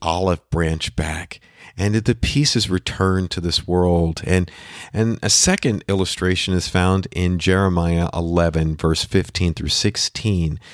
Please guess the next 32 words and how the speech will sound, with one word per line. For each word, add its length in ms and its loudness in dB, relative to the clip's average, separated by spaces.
and 140 0
Hosea 500 2
chapter 300 -2
fourteen, 480 -2
verse 220 -2
six, 460 0
that 160 0
beauty 720 0
and 280 -8
freshness 720 0
of 100 -2
life 480 2
has 240 -2
come. 480 -10
Or 180 4
in 120 2
Zechariah 760 4
chapter 360 0
four, 400 2
verse 360 0
three, 540 0
and 140 0
then 120 0
again 320 0
in 140 0
verses 440 -2
eleven 400 2
and 160 -2
twelve, 460 0
it 120 -4
talks 260 -10
about 240 0